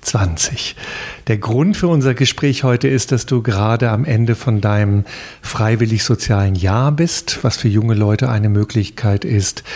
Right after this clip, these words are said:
soziale Arbeit kennenzulernen und sich für andere Menschen einzusetzen.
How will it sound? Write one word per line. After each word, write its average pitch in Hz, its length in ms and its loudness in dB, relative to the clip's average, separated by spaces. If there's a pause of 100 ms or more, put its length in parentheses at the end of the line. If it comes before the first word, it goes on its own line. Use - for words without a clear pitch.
(440)
soziale 113 520 0
Arbeit 143 380 -2
kennenzulernen 107 800 0
und 113 140 0
sich 120 180 -4
für 127 120 -2
andere 110 280 0
Menschen 127 380 -2
einzusetzen. 104 880 0